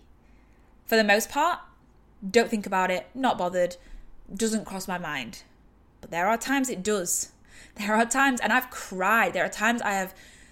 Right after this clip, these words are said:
literally walked past someone, or I've had this thought,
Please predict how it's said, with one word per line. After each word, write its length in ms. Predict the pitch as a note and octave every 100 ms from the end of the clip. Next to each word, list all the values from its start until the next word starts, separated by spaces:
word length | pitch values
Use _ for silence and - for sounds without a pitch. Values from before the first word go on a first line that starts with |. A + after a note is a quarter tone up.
| -
literally 600 | A3+ A#3+ - B3 A3+ G#3
walked 340 | G3+ G#3 -
past 420 | - A3 A#3 - -
someone, 680 | A3 G#3 F#3 F3 F3 A3+ - - - - -
or 280 | - G#3+ G#3
I've 120 | F#3+
had 200 | - A#3+
this 220 | A3 G#3 -
thought, 680 | - A#3+ C4 F3 D3 -